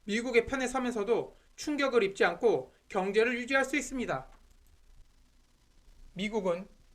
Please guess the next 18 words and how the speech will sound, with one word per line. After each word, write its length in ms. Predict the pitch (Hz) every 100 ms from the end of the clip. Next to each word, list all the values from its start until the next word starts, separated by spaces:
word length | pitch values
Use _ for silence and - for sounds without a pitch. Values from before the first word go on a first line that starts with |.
| -
패권국이며 1000 | 285 285 269 214 180 175 226 180 123 - _ _
기축통화국입니다. 1300 | - 185 - 240 - 208 180 180 226 233 214 151 - - _ _ _ - - _
동맹들과 840 | - 208 254 247 214 156 131 - _ -
세계가 500 | - 254 233 202 151
미국 260 | 214 220
달러를 340 | 254 240 240 214
쓴 260 | 247 214
이유는 460 | 170 160 208 185 - - _ -
미국의 440 | 190 214 220 196
국제 320 | 208 190 247
질서가 540 | 196 - 180 202 143 - _ _
자국에게 600 | - 196 208 214 196 165
유리하다고 520 | 170 208 214 202 170
판단한 480 | 170 262 247 214 185
국가들이 400 | 156 - 190 196
많아서입니다. 800 | 208 240 254 247 247 208 147 131 _ _ _ -
즉, 360 | 247 196 - _ _ _ -
미국은 480 | 226 240 175 175